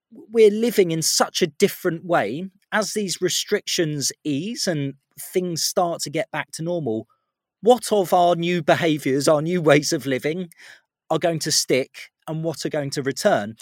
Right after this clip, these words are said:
As things have opened up, we've seen much greater de-, de-, demand for cash. You know, Link, the, the A T M network, the U K's biggest, uh, network of A T Ms, has said that they've seen quite a significant uptick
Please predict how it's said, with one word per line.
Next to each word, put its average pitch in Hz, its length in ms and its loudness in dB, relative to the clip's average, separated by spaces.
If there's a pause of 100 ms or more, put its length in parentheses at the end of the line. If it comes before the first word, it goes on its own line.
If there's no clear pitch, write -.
(360)
As 208 180 0
things 196 260 0
have 160 100 -2
opened 170 300 0
up, 196 180 2 (260)
we've 156 180 -6
seen 156 320 -2 (340)
much 180 280 -4
greater 165 280 0
de-, 139 140 -6
de-, 208 180 -2 (120)
demand 208 400 4
for - 120 -6
cash. - 520 -8
You 147 80 -10
know, 120 200 -6
Link, 170 460 -8
the, 143 220 -6
the 139 160 -8
A 135 140 -4
T 143 200 -10
M 143 400 -8
network, 147 460 -8
the - 140 -16
U 127 80 -14
K's 131 220 -10
biggest, 139 360 -6 (240)
uh, 120 340 -6
network 131 460 -12
of - 80 -20
A 123 80 -6
T 123 280 -8
Ms, 165 280 -10 (300)
has - 180 -2
said 160 220 0
that 165 120 -8
they've 160 220 -4
seen 156 400 -4 (580)
quite 208 160 0
a 147 60 -6
significant 170 640 -6
uptick 101 440 -12